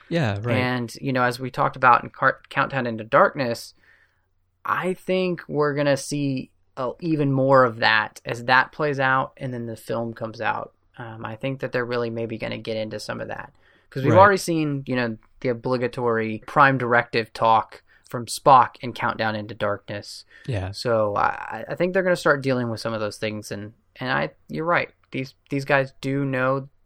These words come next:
Speaker 2: Star Trek. I think they care about it. And they are unduly criticized. And to me, that's a little bit frustrating.
Speaker 1: Yeah. Well, it is in number six here. This story, it doesn't completely go this way, but it does, like you say, become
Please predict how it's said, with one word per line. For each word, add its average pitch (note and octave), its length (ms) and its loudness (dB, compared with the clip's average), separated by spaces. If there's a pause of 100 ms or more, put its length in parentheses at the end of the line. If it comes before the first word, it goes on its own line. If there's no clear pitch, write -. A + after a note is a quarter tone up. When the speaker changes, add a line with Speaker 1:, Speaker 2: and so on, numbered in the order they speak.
Speaker 2:
Star C#3+ 260 0
Trek. D3+ 360 -6
I - 80 -12
think B2 180 -8
they B2 100 -4
care C#3+ 380 0
about G#2+ 320 -2
it. F2 140 -14 (560)
And A2+ 180 -8
they A#2 100 -2
are A#2+ 320 4
unduly A#2 460 -6
criticized. A2 960 -6
And A2 340 -14 (520)
to D#3 100 -10
me, F3 180 0
that's C#3+ 320 0
a C3+ 40 -6
little A#2+ 160 -2
bit - 140 -8
frustrating. - 560 -8 (260)
Speaker 1:
Yeah. G#2 380 -2 (360)
Well, C#3+ 300 4 (420)
it C#3 100 4
is G3 300 4
in D#3 160 2
number D#3 220 4
six - 320 0
here. G2+ 480 2 (760)
This D#3 280 4
story, D#3 760 0
it C3 80 -2
doesn't E3 280 4
completely B2 440 0
go G#2+ 100 4
this F#2+ 280 -2
way, F#2+ 240 -2
but A2+ 180 0
it A#2+ 160 -2
does, D3 420 4
like A#2 160 2
you A2 100 2
say, G#2 280 2
become A2 480 0